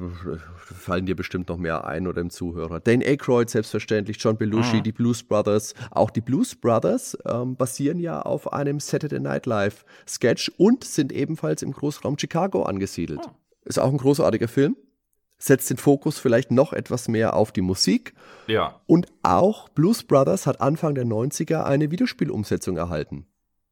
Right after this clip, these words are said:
Speaker 1: die es auch kein Klassiker, aber zumindest auch kein Mega-Murks.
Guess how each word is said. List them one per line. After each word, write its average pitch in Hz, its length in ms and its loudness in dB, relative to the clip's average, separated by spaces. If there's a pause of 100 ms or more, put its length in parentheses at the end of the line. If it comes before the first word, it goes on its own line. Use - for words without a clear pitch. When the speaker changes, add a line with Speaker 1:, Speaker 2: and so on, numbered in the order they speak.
(540)
Speaker 1:
die 104 60 4
es 101 140 -2
auch - 380 2 (220)
kein 95 320 2
Klassiker, 139 600 0
aber 104 180 -4
zumindest 101 400 -6
auch - 300 -2
kein 92 320 0
Mega-Murks. 90 840 -2